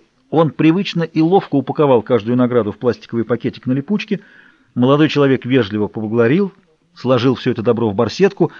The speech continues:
вежливо попрощался и направился к выходу. Смолин с интересом смотрел ему в спину.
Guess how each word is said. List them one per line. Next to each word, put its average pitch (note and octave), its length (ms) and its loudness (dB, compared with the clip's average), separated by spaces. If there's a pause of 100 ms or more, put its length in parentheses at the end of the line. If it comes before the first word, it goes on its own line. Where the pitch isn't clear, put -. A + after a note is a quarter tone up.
(160)
вежливо G2+ 480 0
попрощался E3 680 -2
и B2+ 40 0
направился C#3+ 440 0
к - 80 -12
выходу. G2 340 -8 (1040)
Смолин D#3+ 600 0
с - 120 -12
интересом C#3+ 480 0
смотрел C#3+ 360 -4
ему C3+ 140 -4
в - 40 -16
спину. F2+ 400 -8